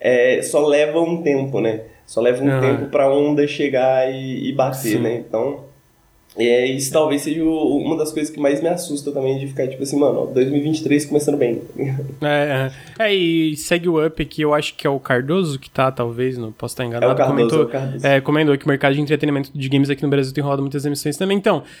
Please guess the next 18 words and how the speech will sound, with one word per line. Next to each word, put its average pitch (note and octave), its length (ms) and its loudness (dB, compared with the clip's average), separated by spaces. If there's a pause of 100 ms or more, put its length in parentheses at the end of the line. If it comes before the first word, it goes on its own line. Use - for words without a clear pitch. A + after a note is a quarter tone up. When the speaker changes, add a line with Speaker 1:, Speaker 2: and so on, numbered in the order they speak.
(140)
Speaker 2:
é D3+ 100 2
que - 80 0
eu F3+ 40 4
até F3+ 140 2
tava G3 160 2
comentando G3 460 2
que, D#3 500 -4
é, C#3 220 2
ano D3+ 180 2
passado, D3+ 800 0
e, D3+ 140 -2
e F3 260 0
esse - 360 0
ano F3+ 200 0
eu E3+ 100 0
acho D#3+ 180 -2
que D#3 100 -8
já C#3 200 0